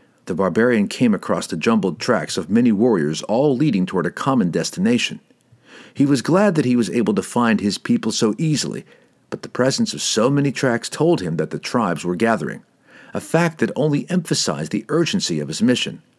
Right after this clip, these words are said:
Spurred by necessity, he charged onward. It wasn't fatigue, but solitude that was Wulfgar's greatest enemy. He'd fought hard to keep his thoughts on the past during the long hours, recalling his vow to his dead father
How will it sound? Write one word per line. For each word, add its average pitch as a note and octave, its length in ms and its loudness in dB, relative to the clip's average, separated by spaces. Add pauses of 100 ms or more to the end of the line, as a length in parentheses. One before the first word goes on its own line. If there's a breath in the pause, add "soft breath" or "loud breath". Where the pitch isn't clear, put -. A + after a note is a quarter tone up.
(480)
Spurred E3 400 2
by D3+ 140 4
necessity, F2+ 680 0 (320 soft breath)
he D3+ 140 2
charged F#2 420 -2
onward. A2 380 0 (680 loud breath)
It E3 120 0
wasn't G#3 320 4
fatigue, A2 540 0
but G2+ 160 -4
solitude F#2 640 0
that - 120 0
was F2+ 140 -6
Wulfgar's F2+ 480 0
greatest F2+ 400 0
enemy. E2 380 -2 (440 loud breath)
He'd G#2+ 200 -2
fought G#2 240 0
hard F2 380 0
to F2+ 60 -2
keep - 280 -2
his G2+ 180 0
thoughts G2+ 320 0
on F2 140 -6
the E2+ 80 -4
past F#2+ 420 -2
during F#2+ 200 2
the E2+ 100 -2
long G2 340 0
hours, - 380 -2 (420 loud breath)
recalling C#3+ 440 2
his A#2+ 180 0
vow A#2 360 2
to F#2 140 -4
his E2 120 -2
dead G#2 220 2
father G2 460 0